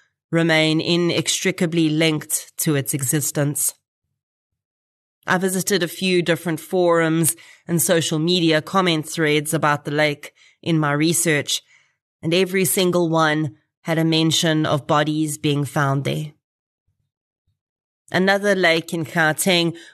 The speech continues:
with an infamous history is Boksburg Lake. I know this lake well,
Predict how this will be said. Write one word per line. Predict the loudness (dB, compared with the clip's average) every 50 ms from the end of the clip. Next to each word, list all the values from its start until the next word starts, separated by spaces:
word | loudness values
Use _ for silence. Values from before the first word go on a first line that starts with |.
| _
with | -4 -2 0
an | 0 -2
infamous | 0 0 0 0 0 0 0 0 2 2 0 0
history | -2 -2 -2 -2 -4 -4 -2 -2 -2 0 0 0
is | 0 0 -2
Boksburg | 0 -2 -2 -2 -2 -6 -6 -6 -6 -6 -6 -6
Lake. | -6 -6 -6 -6 -8 -12 -20 -20 _ _ _ _ _ _ _ _ _ _ _ _ _ _ _ _
I | -6 -4 -2 -2 -2 0
know | 0 2 2 0 0
this | 0 0 -2 -2 -2
lake | -2 -2 -2 -2
well, | 0 2 2 2 2 2 0 -2